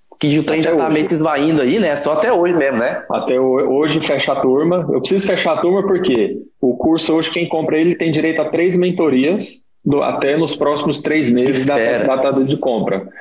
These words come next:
Speaker 2: Essa mentoria eu quis aplicar ela porque é... é bom que quando a pessoa abre o programa, por mais que tá tudo ali no curso, mas vão vir dúvidas.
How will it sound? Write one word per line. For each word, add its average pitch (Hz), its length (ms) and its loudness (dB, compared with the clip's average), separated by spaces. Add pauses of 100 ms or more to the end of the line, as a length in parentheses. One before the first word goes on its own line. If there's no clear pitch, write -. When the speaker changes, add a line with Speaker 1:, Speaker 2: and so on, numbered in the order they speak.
(220)
Speaker 2:
Essa 151 220 -2
mentoria 190 400 2
eu 202 100 0
quis 185 220 2
aplicar 170 420 0
ela 185 220 0
porque 127 520 0 (560)
é... 104 720 0
é 131 40 2
bom 175 300 0
que 165 160 -2
quando 185 140 0
a 180 40 0
pessoa 170 300 0
abre 165 120 0
o 170 40 -4
programa, 190 500 0
por 165 140 0
mais 156 200 0
que 156 120 -2
tá 143 160 -2
tudo 160 200 0
ali 156 140 2
no 185 140 2
curso, 190 420 2
mas 185 240 0
vão 190 180 0
vir 220 160 0
dúvidas. 123 600 -2